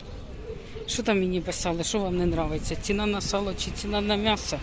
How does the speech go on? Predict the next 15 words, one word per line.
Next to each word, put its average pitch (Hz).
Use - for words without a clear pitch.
Чи 214
вам 208
непонятно, 202
скільки 220
воно 202
коштує? 170
Так 190
завітайте 202
на 190
ринок 185
і -
спросіть. -
Вам 175
більше 185
розкажуть. 165